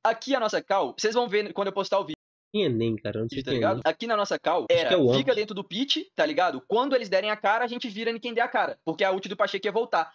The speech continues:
Speaker 1: Mas a gente tava tão esquisito ontem, tá ligado?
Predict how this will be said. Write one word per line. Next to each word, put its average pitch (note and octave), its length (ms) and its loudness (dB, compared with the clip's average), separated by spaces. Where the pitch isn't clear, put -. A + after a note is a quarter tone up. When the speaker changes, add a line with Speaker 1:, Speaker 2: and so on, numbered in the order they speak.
Speaker 1:
Mas A#3+ 160 0
a C#4 40 0
gente C#4+ 180 -2
tava C4 200 0
tão D4 160 2
esquisito G3 600 -4
ontem, D3 460 -2
tá C3+ 100 2
ligado? C#3+ 400 0